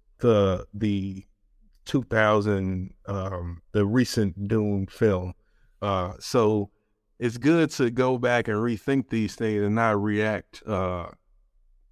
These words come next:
have a quick reaction to text that's written on social media or things that, quotes that people say, 'cause,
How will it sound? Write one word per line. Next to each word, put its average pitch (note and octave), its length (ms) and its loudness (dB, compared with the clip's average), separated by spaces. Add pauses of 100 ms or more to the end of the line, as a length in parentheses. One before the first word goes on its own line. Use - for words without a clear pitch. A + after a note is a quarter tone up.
(200)
have A2+ 220 0
a F#2+ 200 0
quick - 280 -2
reaction A2 580 0
to G2 460 -6 (840)
text - 360 -2
that's G2 220 0
written G#2 320 2
on G2 160 0
social G2+ 400 -4
media G2 380 -2
or F#2 140 -4
things G2+ 320 -2
that, F#2 240 -4 (460)
quotes A#2+ 340 0
that G2+ 180 2
people G2 300 -2
say, G2+ 400 0
'cause, G2 340 -4